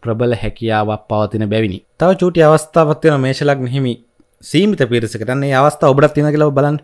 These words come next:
ඔබගේ උපතේදී ඔබගේ පුද්ගලික කේන් සටහන අරන් බලන්න. ඔබේ කේන් සටහන තුළ ශනි ග්‍රහයා වක්‍ර භාවයෙන් ඉන්නේ කියලා. වක්‍රයි කියලා තියෙනවා. සමහර කාට සමහර වරහන් ඇතුලේ දාලා තියෙනවා. නැත්තම් වක්‍රයි කියලා දාලා තියෙනවා.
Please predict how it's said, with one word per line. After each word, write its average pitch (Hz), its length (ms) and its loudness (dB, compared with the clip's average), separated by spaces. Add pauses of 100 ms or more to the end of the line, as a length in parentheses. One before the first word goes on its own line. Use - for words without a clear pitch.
(380)
ඔබගේ 175 360 0 (440)
උපතේදී 147 540 2
ඔබගේ 135 260 2 (120)
පුද්ගලික 135 400 -2
කේන් 117 200 -6
සටහන 135 360 -2
අරන් 156 260 0
බලන්න. 151 280 0 (460)
ඔබේ 143 180 2
කේන් 131 240 0
සටහන 151 320 0
තුළ 180 160 -2
ශනි 139 400 0
ග්‍රහයා 113 420 -2 (720)
වක්‍ර 131 420 -2
භාවයෙන් 190 680 -2
ඉන්නේ 175 260 -2
කියලා. 160 220 -10
වක්‍රයි 175 520 0
කියලා 180 260 -2
තියෙනවා. 175 300 -4
සමහර 147 340 -2
කාට 143 260 0
සමහර 131 380 -2 (500)
වරහන් 123 440 0
ඇතුලේ 135 260 -2
දාලා 127 260 0
තියෙනවා. 123 380 -6 (320)
නැත්තම් 131 300 0
වක්‍රයි 127 360 -2
කියලා 120 220 -4
දාලා 123 240 0
තියෙනවා. 135 300 -2